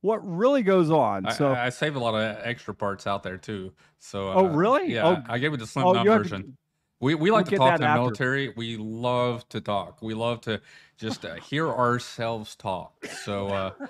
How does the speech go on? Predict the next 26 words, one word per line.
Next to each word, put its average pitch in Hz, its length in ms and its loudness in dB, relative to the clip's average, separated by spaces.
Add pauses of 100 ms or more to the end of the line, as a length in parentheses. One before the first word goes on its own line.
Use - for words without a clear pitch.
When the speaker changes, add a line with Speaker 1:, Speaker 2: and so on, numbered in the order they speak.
(320)
Speaker 2:
you - 120 -10
know, 104 340 -4 (140)
we, 120 260 -12 (140)
we 120 100 -10
can 123 140 -8
go 117 200 -2
on 120 340 0
and 110 120 -6
on 110 240 -2
about 104 380 -4
anything. 107 380 -6
It's 95 140 -12
called, 110 320 -2
you 110 60 -6
know, 101 160 -4
we 104 220 -12
call 175 180 -2
it - 100 -8
hip - 280 -8
pocket 131 360 -4
training, 123 300 -6
like 123 160 -4
I'm 107 100 -6
doing 123 200 -2
right 123 160 -4
now, 120 240 -4